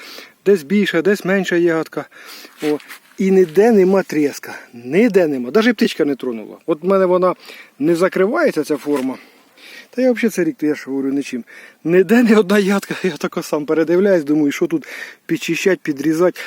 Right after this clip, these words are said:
А нема що навіть чи-, підчистити і підрізати. Тобто, е, ріжеш грони і ложиш в ящик. А ну, обійду щас ще з цієї сторони, подивлюся насчет птички і це. Та й тут нема.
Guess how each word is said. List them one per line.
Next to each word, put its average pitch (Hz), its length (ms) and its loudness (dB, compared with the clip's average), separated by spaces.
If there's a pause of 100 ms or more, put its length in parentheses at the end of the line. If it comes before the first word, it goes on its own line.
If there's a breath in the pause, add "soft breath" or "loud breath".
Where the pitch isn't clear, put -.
А 190 120 4
нема 247 260 6
що 208 120 -2
навіть 160 300 2
чи-, - 140 -4
підчистити 175 560 -2
і - 20 -10
підрізати. 127 540 -8
Тобто, 208 320 4 (580 loud breath)
е, - 460 -6
ріжеш 247 460 6
грони 226 500 4 (680 loud breath)
і 240 80 2
ложиш 139 560 0 (100)
в 127 40 -8
ящик. 127 360 -10 (1000 soft breath)
А 151 40 -6
ну, 156 100 -2
обійду 151 320 0
щас 156 200 0
ще 156 160 -2
з - 60 -12
цієї 247 160 4
сторони, 170 340 2
подивлюся 165 640 0 (680 loud breath)
насчет 170 460 0 (600 loud breath)
птички 214 720 0
і 170 120 0
це. - 160 -10 (840 loud breath)
Та 349 100 0
й 349 60 4
тут 220 200 2
нема. 139 300 -2